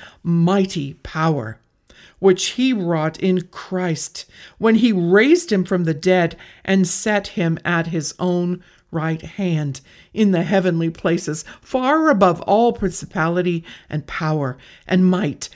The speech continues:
and dominion and every name that is named, not only in this world, but also in which, in that which is to come, and has put all things under his feet, and gave him to be the head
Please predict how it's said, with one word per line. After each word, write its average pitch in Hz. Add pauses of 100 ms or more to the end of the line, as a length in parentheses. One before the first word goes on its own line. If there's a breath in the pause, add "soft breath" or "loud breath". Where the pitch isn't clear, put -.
(120 soft breath)
and 190
dominion 190
and 175
every 208
name 190
that 185
is 180
named, 180
not 196
only 180
in 160
this 277
world, 165 (360 loud breath)
but 190
also 185
in 151
which, 185
in 180
that 175
which 185
is 185
to 208
come, 202 (1200)
and 220
has 170
put -
all 220
things 170
under 240
his 254
feet, - (480 soft breath)
and 202
gave 190
him 208
to 170
be 170
the 147
head 165